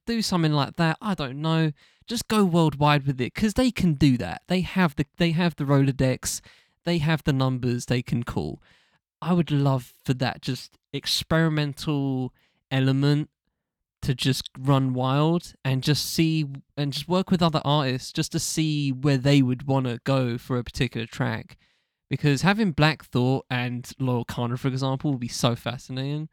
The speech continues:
Um, just for example, but, <sighs> yeah, I, I, that's, that's a, that's how I'd like, if the Roots ever came back, I would love for them to do it in that fashion,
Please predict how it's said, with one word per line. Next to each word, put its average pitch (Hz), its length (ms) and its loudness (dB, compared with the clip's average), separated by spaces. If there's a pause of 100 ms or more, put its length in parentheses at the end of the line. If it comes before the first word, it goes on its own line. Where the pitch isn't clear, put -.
(540)
Um, 120 680 -4 (340)
just 139 140 -2
for 127 140 0
example, 135 680 -2
but, 117 280 -8 (180)
<sighs> - 480 -20
yeah, 104 260 -8
I, 151 200 0
I, 156 220 2
that's, 160 300 0
that's 170 220 -4
a, 151 320 0
that's 165 260 -2
how 156 200 -4
I'd 135 280 -2
like, 123 500 -6 (280)
if 139 180 0
the 147 80 0
Roots 139 260 2
ever 127 200 -2
came 165 340 -2
back, 175 560 -2
I 127 60 -2
would 123 140 -8
love 127 140 -2
for 135 100 -4
them 123 120 -2
to 123 100 -12
do 123 140 -2
it 117 120 -2
in 123 120 -6
that 120 200 -6
fashion, 131 380 -4